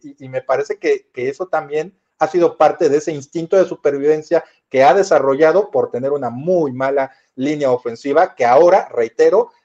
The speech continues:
tiene tres ausencias, está prácticamente parchada. Entonces, es lo que deben aprovechar los Chiefs para de alguna manera, y ahorita pasamos a eso, también darle oportunidad de trabajar con calma al número quince, ¿no?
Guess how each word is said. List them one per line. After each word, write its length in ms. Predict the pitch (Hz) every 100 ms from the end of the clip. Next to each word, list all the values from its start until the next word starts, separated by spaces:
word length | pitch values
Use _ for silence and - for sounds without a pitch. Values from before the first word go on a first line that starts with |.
| _ _
tiene 340 | 160 170 170
tres 340 | 165 147 160 151
ausencias, 420 | 123 151 160 117
está 320 | 120 151 165
prácticamente 760 | - 185 196 - 135 151 165 165
parchada. 560 | - 113 - 147 156
Entonces, 540 | 113 - 147 175 165 _ _ -
es 160 | 151
lo 140 | 180 -
que 120 | 117
deben 300 | 151 202 147
aprovechar 480 | 127 120 117 151 160
los 200 | 139 -
Chiefs 400 | 139 175 - _ _ _ _ _
para 240 | 139 139
de 60 | 139
alguna 260 | 135 175 202
manera, 440 | 175 175 175 262
y 80 | 120
ahorita 300 | 113 135 135
pasamos 420 | - 107 120 120
a 80 | 131
eso, 240 | 117 156 - _
también 320 | _ 117 123 127
darle 360 | 127 127 120 120
oportunidad 680 | 113 117 113 117 117 127
de 100 | 127
trabajar 480 | 131 - 110 - 127
con 160 | - 113
calma 480 | - 135 131 113 _ _ _
al 160 | 107
número 320 | 113 117 107
quince, 360 | - 135 120 98
¿no? 140 | 104